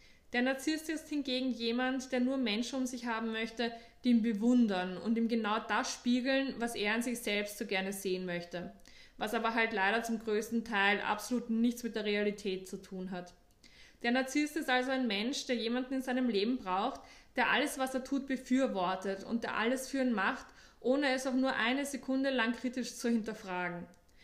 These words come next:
Narzissten wollen also bewundert werden und nur ja niemals auch nur irgendeiner Art von Kritik ausgesetzt sein oder mit den Wünschen oder Bedürfnissen einer anderen Person belästigt werden. Der Narzisst will, dass die Person in seinem Leben ihm alles durchgehen lässt,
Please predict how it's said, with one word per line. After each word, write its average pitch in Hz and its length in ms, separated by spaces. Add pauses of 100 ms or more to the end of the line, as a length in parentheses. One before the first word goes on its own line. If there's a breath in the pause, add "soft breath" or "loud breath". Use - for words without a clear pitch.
(240 loud breath)
Narzissten 285 520
wollen 240 220
also 247 200
bewundert 233 580
werden 180 380
und 214 180
nur 233 120
ja 233 200
niemals 269 580
auch 226 140
nur 233 200
irgendeiner 254 500
Art 214 260
von 247 180
Kritik 254 380
ausgesetzt 185 680
sein 180 240 (320 loud breath)
oder 233 220
mit 247 180
den 240 180
Wünschen 277 380
oder 220 220
Bedürfnissen 269 640
einer 226 220
anderen 233 260
Person 247 380
belästigt 180 560
werden. 180 340 (640 loud breath)
Der 240 80
Narzisst 254 540
will, 285 320
dass 254 200
die 262 100
Person 254 500
in 269 80
seinem 240 320
Leben 226 340
ihm 262 240
alles 254 420
durchgehen 254 420
lässt, 180 280